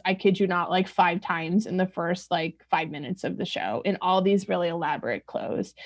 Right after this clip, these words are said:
And again, here am I, and all my dressers were volunteers, and they're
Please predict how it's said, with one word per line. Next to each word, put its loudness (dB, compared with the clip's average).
And -4
again, 4
here 2
am 4
I, 2
and 2
all 8
my 6
dressers 2
were 6
volunteers, 2
and 6
they're 6